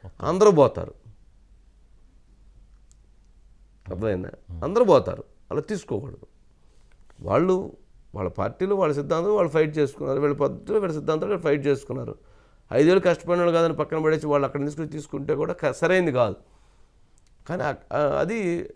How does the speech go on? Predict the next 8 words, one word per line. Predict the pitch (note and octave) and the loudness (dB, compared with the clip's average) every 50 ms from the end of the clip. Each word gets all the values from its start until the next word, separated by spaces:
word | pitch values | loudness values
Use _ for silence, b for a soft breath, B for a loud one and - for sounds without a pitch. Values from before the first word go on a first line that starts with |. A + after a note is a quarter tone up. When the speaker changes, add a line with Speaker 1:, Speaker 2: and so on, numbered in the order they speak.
| - | -18
Speaker 2:
వాళ్ళు | - B2+ C3+ C3+ C#3+ C#3+ C#3 C3+ B2+ | -8 -2 0 2 2 2 2 0 -2
ఫస్ట్ | A#2+ C3+ D3 C#3+ - - F3 F3 D#3+ D3 - - | -2 -4 -6 -6 -6 -6 -6 -4 -4 -6 0 2
చేయాల్సినటువంటి | D3+ D3 D3+ D3 C3+ C3+ C3 B2+ - B2+ B2+ C#3 F3 F#3 F#3 F3 - - A2+ G#2 - - - B2+ | 4 4 4 4 2 -2 -8 -8 -6 -6 -8 -6 -8 -8 -8 -8 -8 -8 -10 -12 -16 -10 -6 -6
చర్య. | A#2+ A#2 A2 - - - - - - _ _ _ _ _ _ _ - _ _ _ _ - - _ _ _ _ _ _ - - - - | -4 -4 -4 -6 -6 -10 -18 -20 -20 _ _ _ _ _ _ _ -20 _ _ _ _ -20 -20 _ _ _ _ _ _ -20 -20 -20 -20
సరే, | - - G2 F#2+ F#2+ A#2 | -16 -12 -10 -8 -6 -4
ఈ | |
రాజకీయాలు | A#2 G#2+ G#2+ A#2 A#2 A#2+ B2 C3 B2+ B2+ | -2 -2 -2 -2 -2 -4 -4 -4 -4 -4
ఎన్ని | C3 A#2+ A#2 B2+ C3 B2+ B2 A#2+ | -4 -4 -4 -4 -6 -6 -8 -10